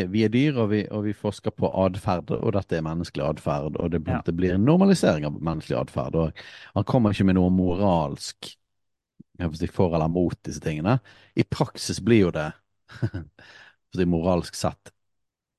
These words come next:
Speaker 1: altså normalisering blir på en måte frigjøring, da. Eh,
Speaker 2: Ja.
Speaker 1: av at dette er en,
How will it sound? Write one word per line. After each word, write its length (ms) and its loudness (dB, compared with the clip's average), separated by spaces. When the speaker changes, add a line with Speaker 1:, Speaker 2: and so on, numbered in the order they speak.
Speaker 1:
altså 160 -4
normalisering 760 0
blir 140 -4
på 100 -10
en 40 -10
måte 140 -10
frigjøring, 500 -4
da. 60 -20
Eh, 200 -4
Speaker 2:
Ja. 160 -10
Speaker 1:
av 120 0
at 120 -4
dette 280 -4
er 160 -2
en, 140 -6